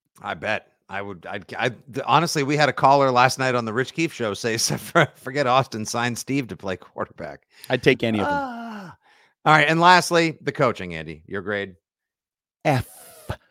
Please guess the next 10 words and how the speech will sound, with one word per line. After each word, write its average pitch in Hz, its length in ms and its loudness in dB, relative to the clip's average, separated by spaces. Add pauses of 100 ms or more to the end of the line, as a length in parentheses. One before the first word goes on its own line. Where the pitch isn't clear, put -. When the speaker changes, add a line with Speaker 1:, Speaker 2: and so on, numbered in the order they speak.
Speaker 1:
Yeah, 78 240 -10
Speaker 2:
F 185 180 6
Speaker 1:
sorry. 156 180 0
Speaker 2:
lower 170 280 6
than 151 200 -4
max 151 440 -2
F. - 440 -10 (220)
The 143 140 4
Speaker 1:
So 131 40 4
Speaker 2:
lowest 160 480 6